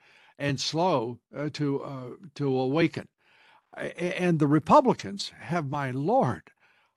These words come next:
what does it take for them to understand that corporate America has moved on <laughs> from, from that, uh, that sad party, uh, that thought that the Chamber of Commerce was theirs when, in point of fact, they, uh, belong to the Chamber of Commerce?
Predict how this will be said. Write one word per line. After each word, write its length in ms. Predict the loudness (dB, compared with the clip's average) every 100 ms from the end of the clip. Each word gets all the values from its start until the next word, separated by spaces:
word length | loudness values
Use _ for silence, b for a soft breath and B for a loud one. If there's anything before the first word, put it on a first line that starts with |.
| _ _ _
what 300 | 2 2 2
does 240 | -2 0
it 160 | -2 -4
take 280 | 0 0 0
for 100 | -2
them 180 | -2 -4
to 100 | -2
understand 800 | -2 -2 -2 -2 0 0 -2 -4
that 220 | -6 -2
corporate 360 | 0 0 2
America 440 | 2 2 2 2 0
has 180 | -2 0
moved 300 | 0 0 -4
on 400 | 0 2 4 0
<laughs> 0 |
from, 300 | -6 -8 -10
from 320 | -4 0 2
that, 180 | 2 0 -2 -2
uh, 160 | -2 -4
that 240 | -6 -6 -4
sad 420 | 2 4 4 2
party, 440 | 8 10 10 6 B B B B B -4
uh, 80 | 2
that 280 | 4 4 0 -16 0
thought 340 | 6 6 6 2 _
that 140 | -4 0
the 100 | 0
Chamber 360 | 4 2 4
of 100 | 0
Commerce 520 | 0 0 0 0 -2 -2
was 220 | -2 0
theirs 520 | 0 2 2 0 -6
when, 280 | -6 -6 -8 -14 -14
in 160 | -12 -10
point 240 | -6 -6
of 80 | -6
fact, 300 | -2 -2 -2
they, 480 | -4 0 2 2 -2 b b b -6
uh, 120 | -4
belong 400 | 0 0 0 0
to 120 | -2
the 120 | -4
Chamber 380 | -4 -4 -2 -4
of 120 | -6
Commerce? 640 | -4 -2 -2 -4 -8 -16